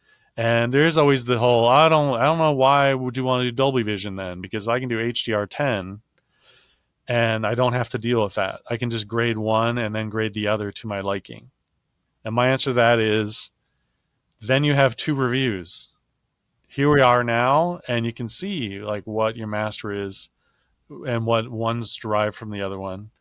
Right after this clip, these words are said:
And generally, I found that after we do that and we look at it a while together, that, um, they end up seeing the benefits of grading and just tuning the full. And if we get to the point where they're just not happy, the bo-, the bottom line is they're the creatives,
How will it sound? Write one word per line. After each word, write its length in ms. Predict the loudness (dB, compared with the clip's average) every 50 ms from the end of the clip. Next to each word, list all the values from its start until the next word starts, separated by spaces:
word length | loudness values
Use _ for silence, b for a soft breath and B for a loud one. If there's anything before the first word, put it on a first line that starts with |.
| _ _ _ _ _ _ _ _ _ _ -4
And 540 | 0 2 2 2 2 0 -2 -6 -10 -10
generally, 400 | -4 0 2 2 4 4 4 4
I 60 | 2 2
found 400 | 2 2 2 4 4 2 2 0
that 180 | 0 0 0
after 320 | 0 0 0 0 -2 -2 -4
we 120 | -4 -2
do 160 | -2 -2 0
that 300 | 2 2 2 2 0 0
and 100 | -4 -6
we 100 | -6 -4
look 220 | -4 -4 -4 -4 -4
at 80 | -4
it 60 | -2
a 60 | -2 0
while 300 | 0 2 2 2 2 0
together, 560 | -2 -2 -2 -2 -2 -2 -4 -6 -6 -8 -12 _ _ _ _ _ _ _ _ _ _ _ _ _
that, 440 | 0 2 2 4 2 2 0 -2 -6
um, 480 | -4 -4 -2 -2 -2 -4 -6 -10 -14 -18 _ _ _ _ _ _ -4
they 140 | 0 0 2
end 140 | 2 2 0
up 80 | -2
seeing 320 | -4 -4 -4 -4 -4 -4 -4
the 80 | -4
benefits 640 | -4 -4 -4 -4 -6 -8 -10 -10 -10 -12 -14 -16 -14 -10 -10
of 180 | -8 -8 -8
grading 380 | -8 -6 -4 -4 -4 -4 -6 -8
and 120 | -8 -8
just 240 | -8 -10 -10 -10 -10
tuning 260 | -10 -10 -10 -8 -8
the 100 | -10 -10
full. 240 | -10 -8 -6 -4 -2
And 100 | -2 -2
if 80 | -2 -2
we 80 | -2
get 160 | -2 -4 -4
to 80 | -4 -6
the 100 | -8 -10
point 300 | -6 -4 -4 -2 -2 -2
where 100 | -4 -4
they're 120 | -2 -4
just 200 | -4 -4 -6 -6
not 200 | -2 -2 -2 0
happy, 340 | 0 0 -2 -2 -2 -6 -8
the 80 | -8 -6
bo-, 300 | -2 0 0 0 0 -2
the 100 | -2 0
bottom 260 | 2 2 2 2 2
line 240 | 0 0 -2 -2 -2
is 180 | -4 -6 -6
they're 180 | -4 -4 -4 -4
the 100 | -4 -6
creatives, 640 | -6 -6 -4 -2 -2 -2 -2 -2 -4 -6 -8 -10